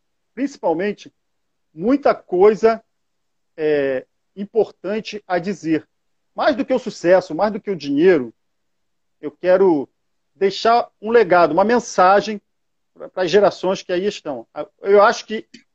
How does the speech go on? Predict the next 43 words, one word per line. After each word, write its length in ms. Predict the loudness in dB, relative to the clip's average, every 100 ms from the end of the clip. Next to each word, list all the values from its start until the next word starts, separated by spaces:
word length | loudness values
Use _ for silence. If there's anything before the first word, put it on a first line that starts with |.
| _ -20 0
esse, 520 | 4 6 2 -8 -10
isso 500 | 0 0 0 -4 -6 _ _ _
é 80 | 0
o 60 | 0
que 160 | -2
me 120 | -6
dá 720 | 2 4 6 6 6 4 0 -8 _ _ _ _ _ _ _ _ _ -20 _
mais 540 | -20 -18 -2 0 0 -2
prazer 720 | -6 0 0 2 2 4 4
e 120 | -2
mais 220 | 0 0 0
me 120 | 2
motiva 440 | 2 2 -2 -2
a 40 | 0
compor. 440 | -4 -8 -10 -12 _ _ _ _ _
O 80 | _
que 100 | -20 -20
eu, 120 | -20 _
eu 120 | -12
tenho 300 | -8 -6 -2 -2
essa 220 | -2 -2
certeza, 600 | 0 -2 -2 2 4 4
eu 60 |
acredito 420 | 2 0 -6 -8 -8
nisso, 160 | -10
né? 60 | -10
Essa 140 | -12
certeza 500 | -4 -4 -2 -6 -6 -10 _ _
de 100 | -20
que 100 | -2
eu 80 | -2
tenho 260 | 0 -4 0
uma 120 | 0
mensagem 640 | 0 -2 2 2 0 -8 -14 _ _ _ _ -10
a 80 |
deixar 380 | -2 -2 0 2
aí 140 | 2 0
pra, 260 | 0 0
pra, 220 | 2 -2 -2
pra, 220 | -4 -6
pras 180 | -8 -12
futuras 380 | -12 -6 -4
gerações, 680 | 0 0 -2 -6 -8 -8 -12